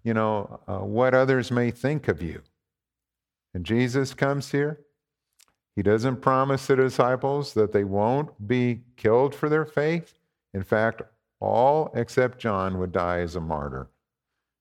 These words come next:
And in the history of the church, in every century, there have been martyrs. And in the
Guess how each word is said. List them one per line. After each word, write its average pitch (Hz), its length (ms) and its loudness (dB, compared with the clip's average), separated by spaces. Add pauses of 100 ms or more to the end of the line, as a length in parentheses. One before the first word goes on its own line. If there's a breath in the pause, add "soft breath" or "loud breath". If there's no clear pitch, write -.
(120)
And 104 100 0
in 110 120 2
the 113 100 2
history 135 420 0
of 135 60 0
the 139 80 2
church, 139 480 -2
in 110 100 -2
every 135 460 2
century, 120 600 -2
there 95 240 2
have 90 80 -2
been 90 160 -2
martyrs. 98 680 0
And 98 220 -2
in 104 200 0
the 98 120 0